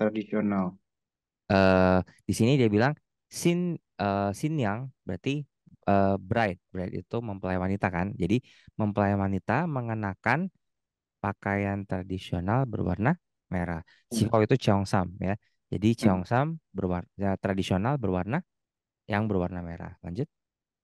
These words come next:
Speaker 1: Eh, sekarang
Speaker 2: Hah?
Speaker 1: pengantin itu menggunakan warna putih. Cheongsam warna putih.
Speaker 2: Eh, eh, tapi di sini dia, eh, belakangnya itu, eh, ada sat-,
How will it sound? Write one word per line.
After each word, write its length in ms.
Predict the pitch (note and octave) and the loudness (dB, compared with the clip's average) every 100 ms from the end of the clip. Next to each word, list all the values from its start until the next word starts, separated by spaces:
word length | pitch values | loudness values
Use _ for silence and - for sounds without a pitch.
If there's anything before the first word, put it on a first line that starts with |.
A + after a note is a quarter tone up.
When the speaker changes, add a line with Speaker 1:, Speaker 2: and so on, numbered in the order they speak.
| _ _ _ _ _ A2+ | _ _ _ _ _ 4
Speaker 1:
Eh, 100 | A2+ A2 | 4 4
sekarang 420 | A#2 G#2 G#2+ C3 D3+ C#3+ _ - | 2 4 4 4 0 -2 _ -4
Speaker 2:
Hah? 120 | C#3 - _ _ _ _ _ _ _ _ _ _ _ _ | -4 -4 _ _ _ _ _ _ _ _ _ _ _ _
Speaker 1:
pengantin 680 | B2 A#2+ A2+ A2+ A2 - A#2+ B2 A#2 A2+ A2+ A2+ - A2 | 2 4 4 2 -2 -4 -2 0 0 0 0 -2 -6 -10
itu 200 | - C3+ C3+ | -4 0 2
menggunakan 460 | B2+ A#2 A2+ G#2+ A#2+ A2+ | 4 4 4 2 2 2
warna 140 | A2 A#2 | 2 0
putih. 220 | - - _ _ _ _ _ | -8 -12 _ _ _ _ _
Cheongsam 320 | - A2 A#2 A2 | -10 -6 0 2
warna 140 | G#2+ G#2 | 2 0
putih. 220 | G#2 G2+ - _ _ _ _ | -4 -8 -12 _ _ _ _
Speaker 2:
Eh, 200 | G2 F#2 F2+ - - - - | 4 4 4 0 -20 -8 2
eh, 120 | A2 G#2+ A2 | 4 4 2
tapi 160 | C3 F3+ - - | 2 2 0 -4
di 60 | G#2 A#2 | -2 0
sini 160 | B2+ F3 B2+ | 2 2 2
dia, 100 | E3 - F#2+ | 2 0 0
eh, 140 | G#2+ G#2 | 0 4
belakangnya 600 | G2 G2 - F#2+ G2+ A2+ G#2 | 2 2 -4 -6 -6 -6 -6
itu, 160 | G2 D3 F3 - _ _ - | -6 -4 -4 -6 _ _ -2
eh, 640 | G#2 G2+ G2 G2 G2 G2 F#2+ - - | 2 4 4 2 2 0 -2 -8 -10
ada 200 | G2+ G2 F#2 F2+ F2+ - _ - | -4 -2 -2 -2 -6 -10 _ -14
sat-, 220 | - F#2+ | -10 -10